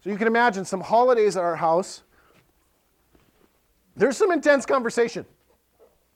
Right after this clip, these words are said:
'Cause there's varying, varying viewpoints on certain issues that can be,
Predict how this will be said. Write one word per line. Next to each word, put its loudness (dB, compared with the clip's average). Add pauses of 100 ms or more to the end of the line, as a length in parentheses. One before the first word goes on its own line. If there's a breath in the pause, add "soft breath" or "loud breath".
(600 soft breath)
'Cause -4
there's -2
varying, 2 (260)
varying -2
viewpoints -2 (100)
on -8
certain 0
issues -6
that -4
can -8
be, -2